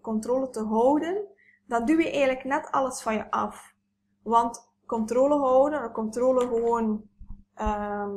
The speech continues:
te koeren of in het kort, ehm, heeft eigenlijk de tegenovergestelde energie van geloof en vertrouwen. En twee uitersten kunnen onmogelijk samen, eh, aanwezig zijn. Dus een volledig en blind vertrouwen kan er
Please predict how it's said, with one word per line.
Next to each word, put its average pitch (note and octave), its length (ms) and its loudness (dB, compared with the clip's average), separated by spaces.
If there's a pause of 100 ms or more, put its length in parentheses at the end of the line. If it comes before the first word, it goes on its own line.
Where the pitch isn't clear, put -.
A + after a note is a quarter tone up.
(220)
te A3 120 -8 (100)
koeren C4+ 300 -2
of C4 60 -6
in A3 60 -6
het G#3+ 100 -12
kort, - 340 -4
ehm, A#3 320 0 (800)
heeft C#4+ 320 -2
eigenlijk E4 240 2
de C#4+ 180 -8
tegenovergestelde C4 640 -2
energie A3 420 -4
van A#3+ 160 -4
geloof A3 260 0
en A3 100 -2
vertrouwen. G3 640 -4 (400)
En A3 140 -6
twee C#4 300 -2
uitersten C#4+ 640 0
kunnen A#3 300 -4
onmogelijk C#4+ 540 4
samen, A#3+ 600 0 (180)
eh, G#3 320 -2
aanwezig G#3+ 600 0
zijn. - 380 -12 (840)
Dus A#3+ 220 -6
een A#3+ 140 -4
volledig D4+ 460 0
en A3+ 200 -4
blind B3 260 -2
vertrouwen A3+ 720 -2
kan C4 200 0
er - 140 -8